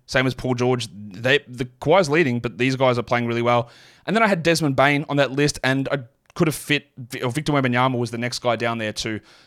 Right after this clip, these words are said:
that I could have put in, in discussion. I think that it is a little bit underrated how good Victor Wembanyama has been. I know that Chet is by far the runaway rookie of the year at the moment,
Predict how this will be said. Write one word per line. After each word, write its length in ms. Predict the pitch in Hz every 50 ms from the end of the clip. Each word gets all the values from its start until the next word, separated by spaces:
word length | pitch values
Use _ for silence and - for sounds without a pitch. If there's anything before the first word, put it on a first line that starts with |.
| _ _
that 120 | 123 120
I 60 | 117
could 180 | 117 - - 123
have 80 | 110 -
put 160 | - 123 117
in, 120 | 113 120
in 120 | 113 123 107
discussion. 480 | 104 - - - 110 110 - 110 104
I 100 | 104 110
think 220 | - 139 131 123 -
that 200 | 120 113 - _ _
it 140 | - 127 131
is 140 | 131 123
a 40 | 127
little 140 | 127 127 123
bit 100 | 123 123
underrated 420 | 120 120 117 113 117 117 113 113
how 100 | 110 120
good 360 | 113 104 110 113 113 107 101 95
Victor 200 | 127 131 - -
Wembanyama 400 | 156 139 127 123 120 123 123 120
has 120 | 123 113
been. 220 | 107 120 123 120
I 60 | 120 117
know 160 | 120 123 117
that 120 | 113 -
Chet 200 | - - 123 113
is 140 | 117 113 101
by 160 | 104 110 107
far 240 | - - 117 113 113
the 100 | 110 110
runaway 420 | 104 101 101 110 117 117 113 110
rookie 240 | 107 107 107 - 120
of 80 | 110 98
the 60 | 104
year 140 | 107 107 107
at 80 | 104
the 60 | - 98
moment, 420 | 101 107 110 110 107 101 101